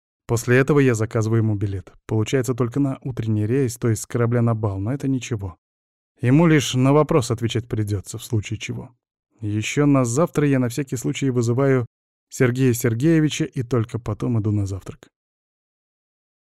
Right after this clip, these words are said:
«Так это уже обед, можно сказать», — ворчит Пашка и с аппетитом уминает яйца в смятку. После завтрака еду к Айгюль. Но ее не оказывается дома, она живет не в гостинице, а в своей квартире на Патриках.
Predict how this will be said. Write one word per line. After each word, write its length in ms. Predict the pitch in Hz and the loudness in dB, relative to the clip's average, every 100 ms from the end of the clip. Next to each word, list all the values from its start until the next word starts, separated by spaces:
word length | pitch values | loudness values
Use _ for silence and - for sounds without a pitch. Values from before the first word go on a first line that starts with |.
| _ | _
«Так 240 | 139 165 | 2 6
это 220 | 202 180 196 | 4 6 6
уже 360 | 185 165 185 | 8 8 6
обед, 300 | 156 127 127 | 6 4 4
можно 280 | 127 110 101 | 2 2 0
сказать», — 440 | - 139 143 185 | -6 -10 -12 -10
ворчит 400 | 113 107 - 110 | -4 -4 -4 -8
Пашка 300 | - 143 - | -2 -4 0
и 40 | 120 | -2
с 100 | - | -2
аппетитом 400 | 110 113 185 139 | -6 -6 -2 0
уминает 440 | 120 107 110 104 | 2 2 0 -2
яйца 340 | 104 104 98 110 | -4 -4 -6 -12
в 40 | |
смятку. 480 | - 110 110 - - _ _ _ _ _ _ _ _ _ _ _ _ - | -10 -10 -10 -20 -20 _ _ _ _ _ _ _ _ _ _ _ _ 2
После 340 | 202 - 170 | 2 4 2
завтрака 540 | 131 160 180 156 - | 4 4 2 0 0
еду 320 | 127 113 120 117 | 0 2 0 0
к 120 | 117 | -2
Айгюль. 460 | 107 104 101 87 - _ _ _ _ _ | -4 -4 -6 -8 -14 _ _ _ _ _
Но 120 | 143 131 | 0 4
ее 260 | 127 160 | 6 6
не 100 | 180 | 4
оказывается 600 | 135 120 147 127 127 120 | 2 2 -2 0 0 0
дома, 280 | 123 104 95 - | -2 -2 -4 -6
она 220 | 123 117 | -2 0
живет 340 | 117 123 120 | 0 0 0
не 100 | 139 | -2
в 80 | 120 | 0
гостинице, 580 | 123 120 - 180 143 135 | 0 -2 -2 -2 -2 -2
а 60 | |
в 40 | 113 | -2
своей 280 | 123 131 143 | 0 0 0
квартире 520 | 151 156 - 196 139 | 0 0 0 0 2
на 160 | 120 | 2
Патриках. 760 | 117 123 117 113 - 98 92 _ | 0 -2 -2 -4 -4 -16 -16 _